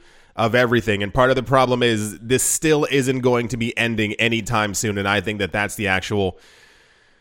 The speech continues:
worst part. Um, inflation continues to climb higher in America as the C P I numbers for June show another monthly increase. It says over the past twelve months, the items, the all items index increased by nine point one percent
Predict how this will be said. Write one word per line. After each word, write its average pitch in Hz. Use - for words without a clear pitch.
worst 107
part. 101
Um, 95
inflation 202
continues 180
to 151
climb 151
higher 143
in 131
America 120
as 117
the 117
C 185
P 165
I 156
numbers 143
for 131
June 160
show 165
another 160
monthly 139
increase. 135
It 107
says 160
over 156
the 139
past 147
twelve 156
months, 143
the 120
items, 147
the 151
all 170
items 160
index 135
increased 143
by 135
nine 135
point 135
one 127
percent 131